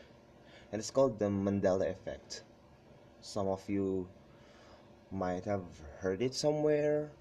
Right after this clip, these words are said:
or some of you is familiar with it, some of you might not know it,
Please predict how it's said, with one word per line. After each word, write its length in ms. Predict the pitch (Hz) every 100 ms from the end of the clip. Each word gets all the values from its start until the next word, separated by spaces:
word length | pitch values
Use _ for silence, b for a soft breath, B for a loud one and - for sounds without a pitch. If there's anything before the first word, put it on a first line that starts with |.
| -
or 140 | 87
some 260 | - 98 98
of 160 | 92
you 400 | 101 98 95 95 92 - - -
is 140 | - -
familiar 460 | 95 92 104 135
with 260 | 139 143 135
it, 260 | 135 135 131 -
some 280 | - 98 95
of 80 | -
you 80 | 95
might 340 | 87 98 -
not 300 | 139 143 143
know 300 | 151 147 147
it, 200 | 147 143